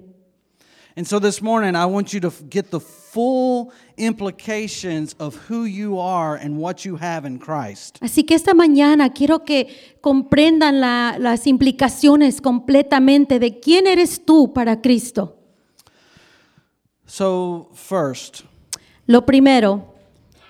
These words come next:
Speaker 1: God's mercy has changed our lives.
Speaker 2: la misericordia de Dios ha cambiado nuestras vidas.
Speaker 1: So look at verse number one of chapter four in Second Corinthians.
Speaker 2: Vamos a ver el,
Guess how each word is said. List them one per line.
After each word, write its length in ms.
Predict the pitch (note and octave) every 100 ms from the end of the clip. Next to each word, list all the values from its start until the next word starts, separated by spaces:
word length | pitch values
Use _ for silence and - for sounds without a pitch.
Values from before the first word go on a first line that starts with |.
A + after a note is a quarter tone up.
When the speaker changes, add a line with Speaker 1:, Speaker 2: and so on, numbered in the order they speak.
| _ D3+
Speaker 1:
God's 500 | C3 E3+ G3+ A#3 F#3+
mercy 480 | F3+ F#3 F#3+ - F#3+
has 320 | E3 C#3+ B2+
changed 560 | - - D#3+ E3 E3 C#3
our 180 | D3+ D3+
lives. 640 | B2+ A#2 G#2 G2+ - - - -
Speaker 2:
la 140 | C4
misericordia 880 | B3+ B3+ C4+ B3 A#3+ - D4 D#4 E4
de 160 | D#4 D#4+
Dios 500 | A#3+ B3+ A#3 G#3 -
ha 120 | - A#3
cambiado 640 | C#4 C4 C4 C#4 C#4+ C#4+
nuestras 540 | B3 B3 - A#3+ A3
vidas. 720 | G3 A3+ G3+ F3+ - - - _ _ _ _ _
Speaker 1:
So 120 | F#3+
look 220 | G#3 A#3
at 100 | A#3+
verse 240 | F#3+ G3+ D#3
number 220 | F#3+ E3+
one 320 | D#3+ E3+ E3
of 120 | D3
chapter 400 | - F3 D#3+ D#3+
four 300 | C#3+ E3 D#3
in 80 | C3+
Second 340 | B2+ D3 C3
Corinthians. 680 | - C#3 C3+ B2 A#2 G#2+ -
Speaker 2:
Vamos 280 | C#4 D#4 G#4
a 80 | G4+
ver 180 | D4+ D#4
el, 320 | D#4 D4 -